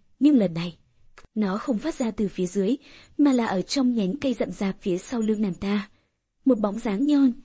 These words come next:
nho nhỏ mơ hồ hiện ra, giữa tầng tầng lớp lớp cành lá. Tưởng Tích Tích chợt cảm thấy lạnh sống lưng,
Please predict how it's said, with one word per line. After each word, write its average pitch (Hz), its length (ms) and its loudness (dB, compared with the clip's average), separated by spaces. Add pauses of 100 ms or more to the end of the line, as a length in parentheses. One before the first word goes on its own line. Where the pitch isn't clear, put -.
(120)
nho 381 140 2
nhỏ 294 200 4
mơ 233 300 0 (220)
hồ 247 140 2
hiện 196 260 0
ra, 233 320 -4 (340)
giữa 381 240 4
tầng 277 220 4
tầng 277 180 4
lớp 370 180 2
lớp 440 200 0
cành 185 180 0
lá. 185 340 -4 (460)
Tưởng 180 200 -2
Tích 311 200 0
Tích 415 160 4
chợt 254 160 0 (100)
cảm 190 180 -2
thấy 185 260 -4
lạnh 262 160 -4
sống 185 240 -4
lưng, 277 160 4